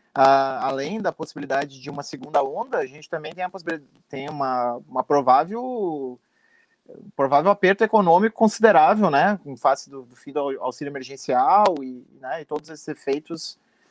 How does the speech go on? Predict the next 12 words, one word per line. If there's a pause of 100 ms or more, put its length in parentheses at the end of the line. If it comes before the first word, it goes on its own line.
(140)
de
médio
prazo,
né,
da,
de, (160)
de
tudo
que
aconteceu
esse
ano.